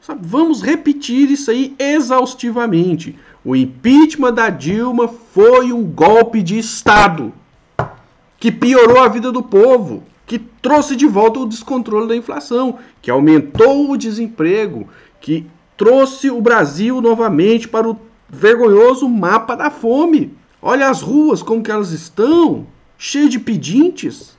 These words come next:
Olha as ruas comerciais, inúmeras lojas fechadas, fábricas f-, encerrando suas atividades, problemas na economia do Brasil. A economia não cresce, não gera empregos.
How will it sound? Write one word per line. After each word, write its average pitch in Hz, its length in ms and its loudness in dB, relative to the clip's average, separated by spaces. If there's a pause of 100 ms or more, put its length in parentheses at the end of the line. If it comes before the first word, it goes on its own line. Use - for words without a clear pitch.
(120)
Olha 254 260 2
as 175 120 0
ruas 240 240 -6
comerciais, 196 1120 0 (380)
inúmeras 226 680 4
lojas 185 400 -2
fechadas, - 1120 -8 (160)
fábricas 202 960 -2 (340)
f-, - 160 -20 (400)
encerrando 190 440 -2
suas 160 160 -2
atividades, 147 960 -6 (180)
problemas 185 1160 -2 (160)
na 175 140 0
economia 180 540 2
do 170 120 -2
Brasil. 147 840 -4 (300)
A - 80 -4
economia 196 460 -2
não 180 140 0
cresce, 180 480 0
não 160 100 2
gera 156 240 -2
empregos. 175 1040 -2